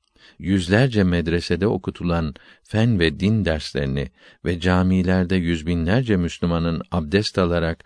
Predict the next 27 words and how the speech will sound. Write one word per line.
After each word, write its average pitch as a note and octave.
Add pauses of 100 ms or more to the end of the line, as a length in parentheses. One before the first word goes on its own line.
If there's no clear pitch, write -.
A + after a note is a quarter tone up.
(380)
tam D3
bir D#2+
beden F2+
ve D#2+
kalp G2
temizliğiyle D#2 (360)
büyük A2
bir F#2+
huşu F2 (180)
ve E2+
nizam F#2+
içinde E2+
kıldıkları F2+
namazları D#2
görmeyerek, D#2 (600)
kulaktan A#2
duyduğu F#2
bir F2
şeyin F2 (120)
aslını B2+
dahi F2
tahkik E2+
etmeden D2 (560)
İslam C3
dinini E2+
tahkir G#2+
etmek, A#2